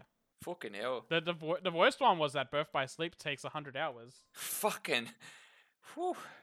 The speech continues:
Speaker 1: Whew. Oh, your classic <laughs> Persona game. Uh, <laughs> um, well, man, holy, fucking congratulations.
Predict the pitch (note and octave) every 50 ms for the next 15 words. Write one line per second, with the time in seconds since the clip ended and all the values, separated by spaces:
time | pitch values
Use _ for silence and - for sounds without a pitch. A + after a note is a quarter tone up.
0 | - _ _ _ _ _ _ _ _ _ _ _ _ _ _ _ _ _ _ _
1 | - - E4 F#4 F#4 C#4+ - - - - - - - - _ - _ _ - -
2 | G2+ G2+ F2 - - - - - - A2+ A2 - - A2 - - C#3+ - - -
3 | - A2+ A#2 A2 - F2+ F2+ - - - - - - - - G#2+ B2+ C#3 - -
4 | - C3+ C3 C3 - _ _ _ _ _ - - - _ _ _ _ _ _ _
5 | _ - - - - - - - - - - - - - - G#2 A2 A2+ G#2+ G#2+
6 | A2 A#2 _ - C#3 D#3 D3+ D3+ D3 D3+ D#3+ D#3 D3+ - - - C#3+ - D3+ B2
7 | - - - B2 A2 B2 C#3 F3+ - - A2+ A#2 A#2 - - A2 G#2 - - -